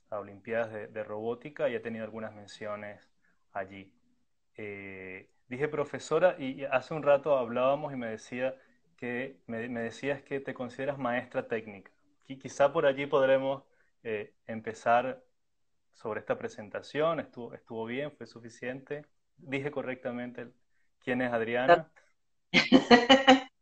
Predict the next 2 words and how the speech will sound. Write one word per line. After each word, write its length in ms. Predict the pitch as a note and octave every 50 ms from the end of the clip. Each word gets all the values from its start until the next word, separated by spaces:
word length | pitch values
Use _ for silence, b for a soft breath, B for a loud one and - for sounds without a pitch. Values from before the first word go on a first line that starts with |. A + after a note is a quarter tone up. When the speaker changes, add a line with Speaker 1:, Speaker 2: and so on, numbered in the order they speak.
| _ _ _ _ _ _ _ _ B B B B B B _
Speaker 2:
Perfecto, 920 | - F#3 F#3 F#3 - - A#3 A3 G#3 - - - - D#3 C#3+ D3 - - -
perfecto. 800 | - D#3+ D#3+ D#3 - - F#3+ F3+ - - - - D3 B2+ - -